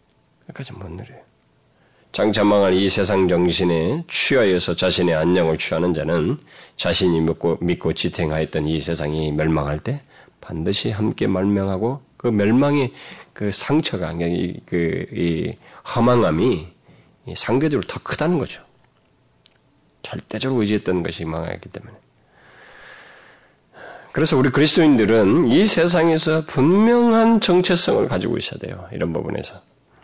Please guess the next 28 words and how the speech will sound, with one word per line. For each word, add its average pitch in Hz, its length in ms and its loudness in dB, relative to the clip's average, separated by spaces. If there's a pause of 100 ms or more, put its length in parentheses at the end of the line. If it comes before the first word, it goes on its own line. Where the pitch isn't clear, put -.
(840)
다시 107 200 0
말해서 165 240 6
우리는 147 200 6
이 202 280 6
세상에서, 190 840 4 (1040)
아, 139 380 -8 (1120)
안정을 202 680 6
얻는 120 380 4
자들이 - 340 0
아니라고 202 540 4
하는 302 180 6
것을 285 380 2 (340)
분명히 349 380 4
아닙니다. 98 220 -4
이것은 147 220 0
뭐, 147 200 2 (220)
베드로도 123 500 4
우리가 123 220 4
나그네다, 127 720 4
뭐, 117 180 2
행인이다, 131 500 4
이런 139 200 6
말을 147 160 4
통해서도 151 320 -2
성경이 185 400 4
굉장히 220 440 2
많이 104 220 2
말하고, 85 320 0